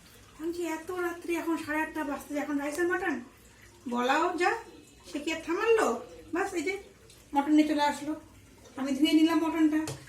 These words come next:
খুব তাড়াতাড়ি রান্না করতে হবে, ঠিক আছে? আগে চলো বন্ধু, তোমাদের দেখাই কেকটা কেমন হয়েছে, ঠিক আছে? এই যে আমি না প্রেশার কুকারে কেক করেছি, ঠিক আছে? আগে এই খুলছি, হ্যাঁ, এখন একটু কিন্তু গরম আছে,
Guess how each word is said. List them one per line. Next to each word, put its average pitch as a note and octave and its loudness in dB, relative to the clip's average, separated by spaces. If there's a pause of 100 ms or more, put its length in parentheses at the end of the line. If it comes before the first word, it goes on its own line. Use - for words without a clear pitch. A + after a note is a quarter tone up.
(140)
খুব F4 -4
তাড়াতাড়ি D#4 4
রান্না C#4 4
করতে C4 -4
হবে, G#3+ -8
ঠিক D4 -8
আছে? C4 -4 (320)
আগে B3 0
চলো E4+ 2
বন্ধু, E4 2
তোমাদের E4 0
দেখাই D#4+ 0 (120)
কেকটা G4+ 4
কেমন B3 -4
হয়েছে, G#3+ -6
ঠিক D4 -6
আছে? D4 -4 (680)
এই B3+ -6
যে D#4 0
আমি D4+ 2
না G4+ 0
প্রেশার F4 -2
কুকারে F4 2
কেক C#4 -4
করেছি, G3+ -6
ঠিক D4 -8
আছে? F4+ -4 (560)
আগে B3+ -8
এই A3+ -4 (140)
খুলছি, B3 -6
হ্যাঁ, D4 -6 (1500)
এখন D4+ -6
একটু F#4+ 0
কিন্তু G4 2
গরম C4 4
আছে, A#3 -2